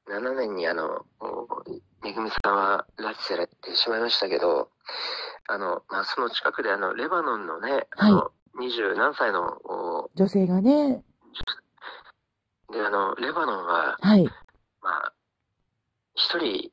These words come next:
Speaker 1: い-、帰って、ラッキーで帰って、そして、あの、お-、レバノンの国内で、
Speaker 2: はい。
Speaker 1: いろんな関係がすごく起きて、
Speaker 2: うん。
Speaker 1: まあ、マスコミ、
Speaker 2: うん。
Speaker 1: 向こうのマスコミが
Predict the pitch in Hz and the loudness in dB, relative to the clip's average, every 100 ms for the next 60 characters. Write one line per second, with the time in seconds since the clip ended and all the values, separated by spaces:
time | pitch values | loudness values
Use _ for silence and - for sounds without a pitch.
0 | _ _ _ _ - - - - - - | _ _ _ _ -10 -8 -8 -8 -8 -10
1 | - _ - - 494 - _ - - - | -16 _ 0 2 2 0 _ -4 -2 -4
2 | - _ _ _ _ _ _ _ _ _ | -8 _ _ _ _ _ _ _ _ _
3 | _ _ _ _ _ - - - - - | _ _ _ _ _ -6 -4 -4 -6 -6
4 | - - - - - 117 98 - - - | -2 0 0 -4 -6 -2 -2 -2 -6 -6
5 | - - - - 127 120 113 110 - _ | -6 -2 -2 0 0 0 -2 -4 -6 _
6 | _ - 98 - - - - - - - | _ -8 -6 -6 -8 -16 -20 -18 -8 -4
7 | 339 294 185 - - - - - - - | -4 -4 -6 -6 -6 -4 -4 -2 -2 -2
8 | - - 202 214 147 _ _ _ _ _ | -4 2 6 8 6 _ _ _ _ _
9 | _ - - - - 110 107 117 107 - | _ -20 -20 -20 -16 -6 -2 -2 -2 0
10 | 170 - - - - 110 160 190 143 - | 0 -2 -6 -6 -6 -4 -2 -2 -2 -4
11 | - 175 170 208 208 165 110 87 90 - | -8 0 6 10 10 8 4 0 -2 0
12 | 90 92 - - - 127 127 123 117 113 | 2 4 2 -2 -6 -6 -6 -4 -4 -4
13 | - 120 117 110 104 | -4 -8 -4 -2 -2